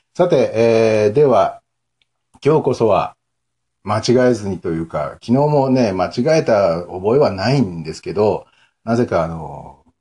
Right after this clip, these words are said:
曲目がね、かけようと思ってた曲じゃなかったり、えー、喋りのじゅ-、喋りと曲の順序が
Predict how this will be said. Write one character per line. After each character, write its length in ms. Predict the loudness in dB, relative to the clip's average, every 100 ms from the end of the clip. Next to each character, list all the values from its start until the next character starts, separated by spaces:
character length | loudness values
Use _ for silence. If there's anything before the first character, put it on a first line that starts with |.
| _ _ _
曲 260 | -10 -6 -4
目 340 | -4 -4 -6
が 600 | -2 2 2 2 -2 -8 _ _ _ _ -8
ね、 380 | -2 -2 -2 _ _
か 140 | -10 -6
け 100 | -2
よ 120 | -2
う 60 |
と 80 | -2
思 180 | -4 -4
っ 60 | -8
て 100 | -14
た 140 | -14
曲 220 | -12 -12
じ 80 | -10
ゃ 40 |
な 140 | -8 -4
か 120 | -4
っ 80 | -4
た 100 | -8
り、 220 | -8 -10 _ _ _ _ _ _ _
え 260 | -8 -4 -4
ー、 20 |
喋 300 | -4 -2 2
り 160 | 2 2
の 580 | 2 2 0 0 -4 -6
じ 200 | -10 -10
ゅ-、 20 | -10
喋 280 | -10 -8 -4
り 140 | -4
と 120 | -4 -4
曲 240 | -4 -4
の 120 | -4
順 220 | -2 -2 -2
序 160 | -4
が 400 | -4 -4 -8 -10